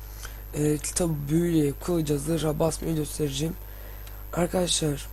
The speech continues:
bunun için gereken malzemelerin hepsini söyleyeyim. Şimdi arkadaşlar, kitap lazım. Kitap nasıl yapılır? Onun için en başta şeker kamışı. Şöyle ben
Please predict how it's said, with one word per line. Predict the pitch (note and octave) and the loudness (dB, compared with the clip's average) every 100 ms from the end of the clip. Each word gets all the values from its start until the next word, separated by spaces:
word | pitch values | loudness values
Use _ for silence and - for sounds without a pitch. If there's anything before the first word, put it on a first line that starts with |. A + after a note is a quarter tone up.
| - | -10
bunun | F3+ F3 F3+ | 0 4 4
için | D#3 E3 | 2 0
gereken | E3 E3+ F3 | 2 2 2
malzemelerin | E3 E3 D#3+ D#3 D#3+ | 2 2 2 2 2
hepsini | D#3 - D3+ | -2 -2 -2
söyleyeyim. | E3+ E3+ E3+ E3 D#3 D#3 - - - - - - - - - - - - - | 0 0 2 2 2 -4 -12 -14 -14 -14 -14 -14 -12 -12 -12 -12 -12 -12 -4
Şimdi | - F#3 F3+ | -2 2 2
arkadaşlar, | F3 D#3+ E3 D#3 - E3 E3+ - - - - | 2 2 0 0 2 0 -2 -8 -12 -14 -10
kitap | - G3 - | 0 0 2
lazım. | E3 D3+ D#3+ | 2 2 0
Kitap | E3 - - | -2 -4 -2
nasıl | F3 - | -4 -2
yapılır? | D#3 - D3+ D#3+ - - | -4 -4 -2 -2 -4 -2
Onun | E3 | 0
için | D#3+ - E3+ | 0 0 2
en | E3 D#3+ | 2 2
başta | D3+ - - E3+ - - - - - - - | 0 -2 -4 -4 -6 -12 -14 -14 -12 -12 -10
şeker | - - D#3+ - F3 F3 | -4 0 0 4 4 4
kamışı. | D#3 D3+ C#3 - - C#3+ D#3 - - - - - - - - - - - - - - - - - - - - - - - - | 2 -2 0 0 0 -2 -4 -10 -12 -12 -12 -12 -12 -12 -12 -12 -12 -12 -12 -12 -12 -12 -12 -12 -12 -12 -12 -12 -14 -12 -12
Şöyle | - - F#2 D2 | -8 -4 -4 -4
ben | D2 | -4